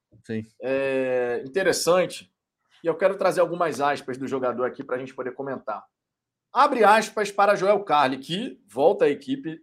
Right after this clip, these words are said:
Speaker 2: nesse clássico contra o Fluminense, né? Cumpriu a suspensão, já tomou três cartõezinhos. Carly, não toma cartão mais não, cara. <laughs> Agora é hora de não tomar cartão, cara.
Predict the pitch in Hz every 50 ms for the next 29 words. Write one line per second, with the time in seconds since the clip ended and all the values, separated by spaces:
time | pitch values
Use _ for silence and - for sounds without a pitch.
0 | _ _ - - 147 - 151 - - 120 127 135 - - 147 - - 135 135 135
1 | 135 - 175 196 240 220 180 185 208 202 - 156 147 160 - _ _ _ _ _
2 | _ _ _ _ _ _ - 190 185 185 160 170 160 151 - 147 - - 208 202
3 | 202 - - 180 190 202 208 208 - _ _ _ _ _ _ - 214 226 226 220
4 | 214 214 202 208 202 202 202 196 - 196 185 - 233 220 202 175 220 220 214 -
5 | 240 247 233 196 170 147 117 113 - _ _ _ _ _ 262 240 226 226 226 175
6 | 165 - 165 - - - 135 131 123 117 - 113 117 - _ _ _ _ - 202
7 | 190 - - - 175 - - - 151 - _ - 143 - _ _ _ _ - 220
8 | 208 - - - - - _ _ _ _ _ _ _ _ _ 208 202 185 170 190
9 | 233 247 247 226 220 233 233 233 214 208 220 240 240 240 226 208 208 208 208 208
10 | 190 - - - 160 156 147 135 135 110 107 98 -